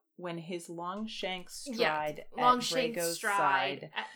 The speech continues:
Speaker 2: Brago's
Speaker 1: We
Speaker 2: side.
Speaker 1: cry at his pass, that kingly ass, that kingly," The, the thing is, the, I have a slight preference for my line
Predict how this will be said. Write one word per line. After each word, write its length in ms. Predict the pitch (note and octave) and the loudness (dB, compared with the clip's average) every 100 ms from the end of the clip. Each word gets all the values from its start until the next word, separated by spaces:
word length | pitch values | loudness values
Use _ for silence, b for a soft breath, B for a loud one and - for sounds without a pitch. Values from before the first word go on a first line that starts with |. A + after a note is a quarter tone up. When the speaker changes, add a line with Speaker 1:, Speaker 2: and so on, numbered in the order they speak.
| - | -10
Speaker 2:
Brago's 480 | G3+ G3 F#3+ F3+ F3+ | -8 -6 -6 -4 -4
Speaker 1:
We 100 | E3+ | -2
Speaker 2:
side. 100 | F3+ | -2
Speaker 1:
cry 380 | F3 F3+ F#3+ G#3 | 4 6 6 6
at 100 | G#3 | 4
his 200 | G#3+ G#3+ | 0 -2
pass, 520 | - F#3+ E3 D#3+ - | -4 2 4 4 0
that 300 | - D#3 - | -2 -2 -2
kingly 540 | - F#3+ G3+ G#3 G3 | -10 -8 -6 -4 -2
ass, 480 | - E3 D#3+ D#3 D#3 - | -2 0 0 -2 -4 -4
that 300 | D#3 D3 - | -4 -4 -8
kingly," 460 | - E3+ D#3+ D3+ - | -14 -10 -6 -8 -8
The, 360 | F#3+ A#3+ A3+ - | 2 6 6 4
the 100 | A#3 | -2
thing 260 | A3+ C#4+ D4 | 0 0 2
is, 220 | C#4+ C4+ | 2 0
the, 420 | - E3+ G3+ G3 - - - _ _ _ - | -2 6 6 6 -2 -20 -20 _ _ _ 8
I 600 | F#3 G3+ A3 A#3 A#3+ - - _ _ _ - | 10 10 8 4 0 -4 -12 _ _ _ -10
have 280 | F3+ G3 F3 | -4 -2 -2
a 60 | E3 | -4
slight 500 | - - F#3+ G#3 - | -6 -2 0 0 -2
preference 600 | G#3+ G3+ G#3 G3+ G3+ - | -4 -2 -2 -4 -6 -10
for 160 | - | -6
my 240 | F#3+ F#3 F3+ | -4 -4 -6
line 520 | F#3 F3+ F3+ F3+ F3+ | -4 -4 -4 -4 -8